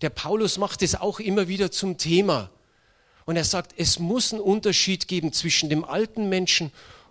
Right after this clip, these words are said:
und dem neuen Menschen. In Epheser vier, Vers neunundzwanzig heißt's, "Lasst kein faules Geschwätz aus eurem Mund gehen,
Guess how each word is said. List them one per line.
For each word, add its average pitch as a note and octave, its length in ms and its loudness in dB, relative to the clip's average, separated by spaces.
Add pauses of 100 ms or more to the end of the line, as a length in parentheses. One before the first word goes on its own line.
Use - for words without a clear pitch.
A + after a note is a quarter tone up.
und C#3 200 0
dem D3 200 4
neuen C#3 380 4
Menschen. G#2 420 -4 (2250)
In - 140 -6
Epheser E3+ 580 -2
vier, F#3+ 360 -2
Vers D3+ 260 0
neunundzwanzig D3+ 880 0
heißt's, C#3 480 -4 (720)
"Lasst D#3+ 460 -2
kein D3 420 0
faules D3 640 0
Geschwätz C3+ 640 0
aus A#2+ 300 -4
eurem B2+ 320 2
Mund B2+ 440 0
gehen, G2+ 420 -4